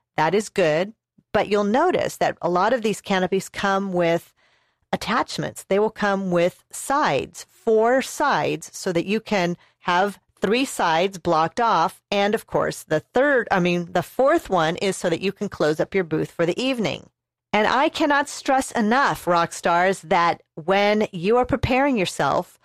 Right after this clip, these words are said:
for using this canopy, those three sides are not meant to be used except for when you close up your booth for the evening or if you're gonna be packing it up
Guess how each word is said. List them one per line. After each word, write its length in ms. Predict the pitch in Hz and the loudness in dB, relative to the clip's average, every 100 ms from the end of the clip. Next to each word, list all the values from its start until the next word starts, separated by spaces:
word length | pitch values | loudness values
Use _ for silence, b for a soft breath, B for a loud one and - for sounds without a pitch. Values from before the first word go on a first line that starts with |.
| _ _ | _ _
for 260 | _ 190 175 | _ -2 0
using 420 | 175 269 302 285 | 2 0 0 0
this 140 | 208 | -2
canopy, 600 | - 180 143 - 147 180 b b b _ | -2 -2 0 -4 -6 -8 b b b _
those 340 | 214 269 262 | 2 2 0
three 280 | - 285 285 | -2 0 0
sides 720 | - 302 285 285 180 170 170 - | 0 -2 0 2 2 0 -4 -4
are 100 | 190 | -2
not 320 | 180 196 - | 2 0 0
meant 300 | 196 202 - | 0 0 -2
to 100 | 214 | -2
be 80 | 190 | -2
used 640 | 170 185 190 185 185 - - | 0 2 2 2 0 -4 -12
except 460 | - - 190 190 - | -12 -4 -2 0 0
for 160 | 175 | -2
when 200 | 156 160 | 0 0
you 100 | 156 | -2
close 360 | - 165 165 175 | -4 0 0 2
up 140 | 175 | 0
your 100 | 185 | -2
booth 220 | 151 151 - | -2 -4 -4
for 140 | 156 | -4
the 160 | 156 185 | -2 -2
evening 380 | 190 165 131 - | 0 -2 -2 -4
or 120 | 160 | -6
if 100 | 151 | -4
you're 100 | 156 | -4
gonna 140 | 156 151 | -2 -2
be 100 | 151 | -2
packing 440 | 160 147 - 160 | -2 -2 -4 -4
it 80 | 143 | -4
up 180 | 143 | -6